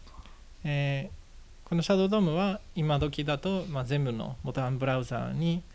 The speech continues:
使えるようになっていて、まあ、もうすでにまあ、Webコンポーネンツともども、まあ、Chrome曰くなんか十パーセントぐらいの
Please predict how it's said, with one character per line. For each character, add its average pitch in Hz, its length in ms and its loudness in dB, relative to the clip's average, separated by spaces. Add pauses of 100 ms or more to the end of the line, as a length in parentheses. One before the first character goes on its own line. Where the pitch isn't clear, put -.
(360)
使 - 220 -2
え 131 40 2
る 123 80 -2
よ 123 100 -2
う - 20 -4
に 120 140 -4
な 123 80 -4
っ 127 40 -6
て - 140 -6
い 135 80 -4
て、 180 340 -2 (680)
ま 135 260 0
あ、 117 40 -4
も 135 340 2
う - 20 -4
す - 220 -2
で 127 80 0
に 131 280 -4 (480)
ま 135 80 -4
あ、 127 60 -4
Web 123 160 -4
コ 143 80 -2
ン 143 60 2
ポ 147 100 0
ー - 20 2
ネ 123 120 0
ン - 20 -4
ツ - 100 -14
と 135 140 -4
も 127 140 0
ど 127 100 2
も、 151 260 0 (640)
ま 117 360 -6
あ、 - 140 -16
Chrome 151 380 4
曰 151 260 6
く 117 280 -2
な 123 100 0
ん 135 80 0
か 120 120 -2
十 117 180 -4
パ - 200 -4
ー 135 60 2
セ 175 120 4
ン 151 80 6
ト 139 140 -4
ぐ 120 80 -2
ら 110 120 0
い 110 40 0
の 110 220 -6